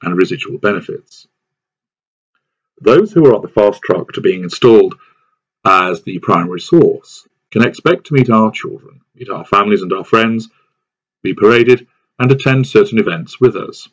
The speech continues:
all at the humiliating cost to the currently devalued primary source, who is on their way out. The future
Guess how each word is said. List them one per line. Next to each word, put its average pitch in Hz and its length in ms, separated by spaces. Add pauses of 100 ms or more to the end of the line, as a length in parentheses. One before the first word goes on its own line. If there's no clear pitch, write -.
(760)
all 131 520
at 104 120
the 98 80
humiliating 110 680
cost - 400 (140)
to 101 60
the 98 60
currently 101 440
devalued 90 480
primary 90 320
source, - 500 (760)
who 117 120
is 107 100
on 85 280
their 92 240
way - 200
out. 82 320 (3000)
The - 60
future - 420